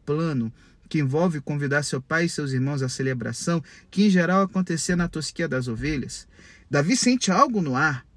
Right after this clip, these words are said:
Na realidade, os seus serviçais dizem que Absalão está tramando o assassinato de Aminon desde o estupro. E os capítulos posteriores nos contarão sobre a tentativa de Absalão de tomar o trono do seu pai,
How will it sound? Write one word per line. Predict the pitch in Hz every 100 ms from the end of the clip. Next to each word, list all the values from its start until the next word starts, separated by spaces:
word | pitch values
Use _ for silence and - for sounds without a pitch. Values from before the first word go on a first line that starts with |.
| _ _
Na | 123
realidade, | 131 131 117 113 147 160 123
os |
seus | - 151 135 -
serviçais | 135 123 - 139 151
dizem | 120 160 190 135
que | 147
Absalão | 151 147 143 139 190 196
está | - 175
tramando | 180 151 165 247
o | 214
assassinato | 165 165 160 160 -
de | 143
Aminon | 147 135 156 202 - - -
desde | 202 269 214
o |
estupro. | 185 - 196 - _ _ _ _ _ -
E | 156
os | 143
capítulos | 180 170 254 254 196 -
posteriores | 165 - 165 151 190 196
nos | 190 -
contarão | 208 190 165 202
sobre | 214 180 165
a |
tentativa | 185 156 143 - 202 165
de | 147
Absalão | 151 143 147 135 190 185
de | 143
tomar | - 139 156
o | 170
trono | 175 240 240 143
do | -
seu | 127
pai, | - 151